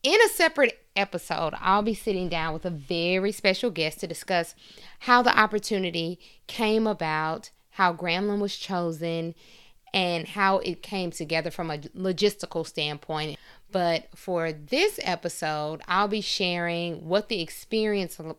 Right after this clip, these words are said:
was like from a dancer's perspective to participate in the Beyonce Homecoming exclusive party that she had during Coachella twenty nineteen.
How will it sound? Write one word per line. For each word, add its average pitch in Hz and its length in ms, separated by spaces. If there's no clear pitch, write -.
was 185 180
like 156 300
from 185 140
a 160 80
dancer's 165 480
perspective 151 840
to 170 680
participate 180 880
in 160 540
the 160 340
Beyonce 160 640
Homecoming 156 1040
exclusive 175 680
party 156 360
that 147 160
she 156 180
had 151 320
during 147 380
Coachella 151 680
twenty 170 280
nineteen. - 680